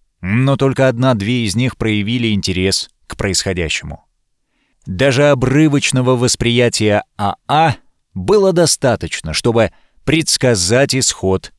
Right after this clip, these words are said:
этой встречи. А опускался по кольцам быстрее обычного того, кто в первый раз. Если бы даже я предупредил Б Б заранее, то назвал бы это предположение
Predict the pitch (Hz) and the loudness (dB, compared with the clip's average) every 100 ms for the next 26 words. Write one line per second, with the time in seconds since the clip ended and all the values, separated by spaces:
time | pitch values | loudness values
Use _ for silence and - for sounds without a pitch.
0 | - 87 80 92 - - 98 80 - - | -8 -6 -4 -4 -6 -4 -6 -4 -6 -8
1 | _ _ _ _ _ 104 101 113 113 113 | _ _ _ _ _ 0 2 4 4 2
2 | 117 107 117 110 - 98 104 92 147 147 | 2 0 2 0 2 0 0 2 0 0
3 | - 73 71 - _ 80 85 135 - - | -2 -6 -10 -18 _ -8 -2 0 0 0
4 | 170 185 180 170 - - 92 82 185 - | 2 4 4 2 0 -2 -2 -2 -2 -2
5 | - 92 73 - _ - 156 170 180 - | -2 -2 -4 -6 _ 0 2 4 2 2
6 | 156 - - 104 101 98 92 80 - - | 0 0 -2 0 0 0 0 -2 -4 -10
7 | _ _ _ _ _ _ - - 113 165 | _ _ _ _ _ _ -20 -6 -2 0
8 | 185 156 180 147 151 165 160 170 151 147 | 2 2 2 4 4 4 4 2 2 0
9 | 143 147 165 123 139 143 135 127 123 202 | 0 2 2 2 2 2 2 2 4 4
10 | 185 110 73 - _ _ _ - 120 127 | 2 0 -4 -10 _ _ _ -2 0 2
11 | 117 101 123 135 117 117 110 101 113 - | 0 0 2 2 2 0 0 -2 -4 -4
12 | 101 95 80 90 135 127 127 117 | -2 0 0 0 -2 0 2 0